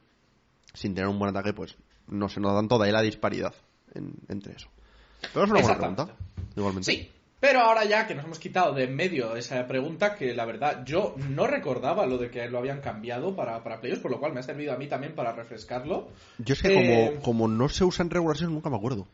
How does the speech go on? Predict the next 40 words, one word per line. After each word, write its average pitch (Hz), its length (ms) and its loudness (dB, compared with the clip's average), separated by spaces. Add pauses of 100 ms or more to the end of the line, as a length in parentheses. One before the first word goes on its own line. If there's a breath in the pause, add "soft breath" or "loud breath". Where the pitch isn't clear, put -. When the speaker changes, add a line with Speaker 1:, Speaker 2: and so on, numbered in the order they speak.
(100)
Speaker 1:
sinceramente. 104 440 -2 (420 soft breath)
Speaker 2:
Claro, 202 180 4
como 131 140 0
al 127 80 -2
final 139 200 -2
hay 160 220 -2
pocas 175 420 0
veces 175 300 -4
que 131 80 -6
haya 135 140 -2
un 139 80 -2
overtime 127 440 -2
en 110 140 -14
playoffs, 151 520 -4
pues 113 200 -14
al 98 80 -12
final 104 340 -12 (180)
la 117 180 -8
probabilidad 117 340 -6
de 123 80 -4
que 123 120 -10
pase 135 300 -6
es 107 160 -16
baja 139 400 -6
y 123 140 -10
ya 123 180 -2
de 127 120 -2
por 123 140 -8
sí 151 100 -6
hay 117 80 -6
pocos 127 260 -8
partidos 120 320 -6
en 113 140 -12
playoffs, 127 320 -4
por 110 80 -10
lo 104 100 -12
cual 127 160 -6
hay - 120 -6
poca 135 300 -8
muestra, 143 460 -8